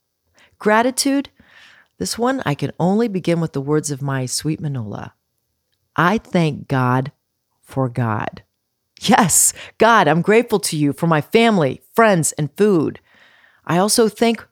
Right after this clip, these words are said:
the people that are listening today. I appreciate you so much. And I'm grateful to the entire village of people in this Kefi Life who encapsulate the epic journey all the way to finish line. But hey, we're just getting started, friends.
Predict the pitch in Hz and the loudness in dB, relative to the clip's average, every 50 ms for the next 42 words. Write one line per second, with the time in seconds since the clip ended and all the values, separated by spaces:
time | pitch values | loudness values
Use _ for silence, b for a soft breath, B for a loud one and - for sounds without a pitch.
0 | _ - 175 196 - - 247 220 - 247 233 254 240 254 233 233 254 302 330 - | _ -4 -4 -2 -2 -2 -2 0 0 2 2 2 2 2 2 2 2 2 2 2
1 | - - 277 220 175 151 - - - 160 131 143 - 104 104 - - - - 247 | 2 2 2 2 2 0 0 -2 -2 0 2 2 0 0 -2 -6 -6 -4 -6 -6
2 | 240 _ - 302 339 - - - 240 247 214 214 247 240 - - - - 233 233 | -6 _ -8 -6 -6 -4 0 2 2 2 2 2 0 0 0 0 2 2 2 2
3 | 277 302 277 254 262 311 370 - 165 139 - - - - B B B B B B | 0 0 0 0 0 0 0 2 0 0 0 -4 -8 -10 B B B B B B
4 | B - 247 247 - - - 208 214 214 214 170 180 190 190 185 - - 156 147 | B 2 2 2 2 2 2 4 4 4 2 2 2 2 2 0 0 -2 -4 -4
5 | - 165 156 170 170 160 - 185 196 220 240 247 202 202 202 202 196 165 175 - | -2 -2 0 0 0 -2 -2 0 0 2 2 2 2 2 2 2 2 0 -2 -4
6 | - - 170 151 - 147 147 156 147 - - - - 240 240 247 247 214 190 175 | -4 -6 -6 -2 -2 -2 0 0 -2 -4 -4 -4 -2 -2 -2 -2 -2 0 2 2
7 | 143 123 - - - - - - 226 240 214 - - - 226 233 247 - - - | 2 2 0 -6 -18 -10 -4 0 0 0 0 0 -4 -6 -4 -4 -2 -2 0 0
8 | 180 151 151 - - - 165 - _ _ - 196 220 - 247 233 240 185 165 - | 0 0 0 -2 -4 -6 -12 -14 _ _ 0 0 0 0 -2 -2 -2 -4 -2 0
9 | 190 190 170 156 143 - - - 160 165 180 190 202 202 202 170 180 175 170 175 | 0 2 2 2 0 0 0 2 2 4 4 2 2 2 0 0 0 0 0 -2
10 | - - 165 151 147 131 - - - 127 127 - - - - _ b b b b | -4 -4 -4 -2 -2 -4 -6 -6 -6 -6 -6 -6 -10 -14 -16 _ b b b b
11 | b b b b b b - - 170 151 170 165 143 123 - - _ _ _ _ | b b b b b b -14 -12 -8 -4 -2 -2 -2 -2 -4 -8 _ _ _ _
12 | _ _ - 226 262 247 208 - - 190 - 143 - - 175 160 139 127 117 - | _ _ -4 -2 -2 -2 -2 -2 -2 -2 0 0 2 4 4 4 4 2 -2 -6
13 | - - 139 135 131 143 151 - | -4 -2 -2 0 -2 -2 -6 -8